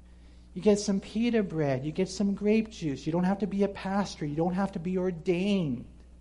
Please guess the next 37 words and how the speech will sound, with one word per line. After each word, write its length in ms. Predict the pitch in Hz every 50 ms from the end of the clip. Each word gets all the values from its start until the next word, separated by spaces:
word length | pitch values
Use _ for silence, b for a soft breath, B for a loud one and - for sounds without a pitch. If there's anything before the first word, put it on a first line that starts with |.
| - - - b b b b b b b b b b
And 120 | 180 185
you 80 | 190 190
say, 240 | 190 - 214 196
"Let's 260 | 190 185 220 220 220 -
have 240 | 233 226 214 220
communion 580 | - - 214 202 196 208 226 226 226 226 214 196
together." 460 | - - 185 160 170 165 156 147 139
What 240 | 143 147 190 208 208
for? 580 | - - - - 226 240 240 226 202 160 139 B B B B B
Because 440 | B 180 190 - 226 226 214 202 202
communion, 680 | - - - 226 208 214 208 214 247 269 254 247 208
every 220 | 196 208 220 247 247
time 360 | 247 - - 240 240 254 247
you 120 | 220 220
have 280 | 165 - 226 220 214 -
communion, 760 | - - 196 185 185 196 220 269 277 254 220 202 196 196 190 196 B B B B B
it's 220 | 202 - - -
a 40 | 208
remembrance 920 | 214 220 220 202 202 202 202 220 247 277 269 214 202 185 185 180 - -
of 200 | 208 180 165 151
Jesus. 680 | 151 156 160 175 208 277 311 277 196 160 143 131 - 202
It's 180 | - - -
a 40 | 208
remembrance 840 | 226 226 220 208 208 202 208 254 302 320 277 214 208 208 196 -
of 100 | 202 190
how 220 | - - 208 208 208
he 240 | 196 - 202 220 214
died 400 | 180 156 190 190 208 247 269 262
on 140 | 254 220 196
the 60 | 190
cross 440 | 190 - - 220 214 247 269 262 269
for 200 | - - 220 190
us 180 | 190 180 - -
and 120 | 185 170
shed 280 | - - - 220 233 220
his 180 | 220 190 170
blood 520 | 170 160 180 202 240 269 247 233 220 220